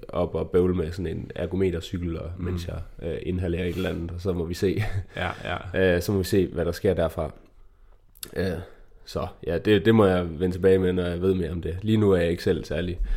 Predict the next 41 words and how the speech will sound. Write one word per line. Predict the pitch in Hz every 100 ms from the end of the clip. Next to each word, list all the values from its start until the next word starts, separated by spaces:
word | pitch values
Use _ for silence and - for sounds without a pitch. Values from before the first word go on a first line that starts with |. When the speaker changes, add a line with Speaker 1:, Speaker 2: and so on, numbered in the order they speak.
| - - - -
Speaker 1:
øh, | 78 69 69 90
ved | 92 92
jeg | 78
ikke | 80
sal-, | 87 82 -
selv | - 92
særlig | 76 76 78
meget | 78 76
om | 76
det. | 71 -
Øhm, | 87 82 82 82 85 87 - - - - - - - - -
men, | 95 95
øh, | 95 92 - - - -
men | - 104
skal | -
vi | 110
ikke | 135
også | 139
bare | - 131
springe | 123 107 107
hen | 127
og | 85 95
snakke | 104 110
til | -
noget | 98
af | 98
det, | 104
som | 101 90
virkelig | 107 120
er | 117
spændende? | - 95 107 101 101 -
Øh, | 87 82 78 78 73 73 71 58 55 58
Hawaii? | 98 82 95 175 180 - - - -
Speaker 2:
Jo. | - 110 117 -
Speaker 1:
Det |
er | 117
da | 95
rimelig | 101 101
spændende, | 87 82 82
tænker | 80 85
jeg. | 76